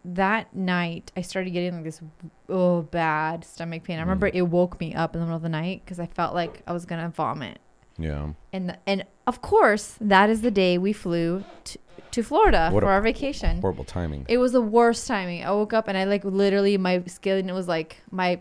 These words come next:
Speaker 1: face was, like, pale. And I was like, "I'm not feeling
Speaker 2: What would
Speaker 1: good."
Speaker 2: you rather, the day before a trip,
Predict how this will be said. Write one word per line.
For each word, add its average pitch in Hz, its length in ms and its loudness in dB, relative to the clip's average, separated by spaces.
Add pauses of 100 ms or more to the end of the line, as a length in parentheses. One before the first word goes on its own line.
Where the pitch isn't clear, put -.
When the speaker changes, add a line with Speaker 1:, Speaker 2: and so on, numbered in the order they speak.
Speaker 1:
face 202 240 2
was, 185 140 -6
like, 175 200 -8
pale. 185 460 2
And 180 120 -2
I 180 40 -6
was 180 100 -10
like, 180 120 -14 (100)
"I'm 196 680 -4
not 165 300 -6
feeling - 300 -8
Speaker 2:
What 123 160 8
would 127 80 4
Speaker 1:
good." 120 80 4
Speaker 2:
you 131 60 6
rather, 113 340 8
the 90 140 -2
day 104 180 4
before 104 320 2
a 95 60 2
trip, 87 420 -2